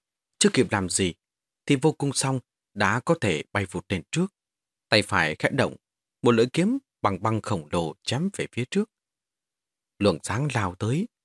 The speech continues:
dường như đâm vào ngọn núi băng khổng lồ, nổ thành vô số mảnh vụn băng tuyết, tạo nên những tiếng động kỳ quái, khiến người ta đều là thấy nổi da gà. Trên không trung, có tiếng khẽ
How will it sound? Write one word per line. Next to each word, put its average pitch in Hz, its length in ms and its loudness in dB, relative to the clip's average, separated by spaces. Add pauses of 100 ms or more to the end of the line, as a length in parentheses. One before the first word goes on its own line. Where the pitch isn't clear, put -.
(140)
dường 104 180 2
như 101 140 2
đâm 95 220 0
vào 82 200 -4
ngọn 76 180 -4
núi 127 300 -2
băng 107 240 -6
khổng 85 260 -6
lồ, 85 240 -2 (340)
nổ 110 140 4
thành 104 340 -2
vô 160 100 2
số 202 140 0
mảnh 127 260 -2
vụn 98 160 0 (140)
băng 90 260 -4
tuyết, 165 200 -2 (540)
tạo 90 180 2
nên 92 340 0
những 110 140 -2
tiếng 156 180 -2
động 87 140 -2
kỳ 92 300 -2
quái, 143 300 -2 (340)
khiến 156 160 0
người 101 100 6
ta 92 300 -4 (360)
đều 101 340 2 (100)
là 92 100 -2
thấy 180 140 0
nổi 110 220 -2
da - 220 -6
gà. - 200 -8 (1400)
Trên 107 160 2
không 95 240 -2
trung, 92 240 0 (400)
có 147 100 2
tiếng 160 200 2
khẽ 160 160 2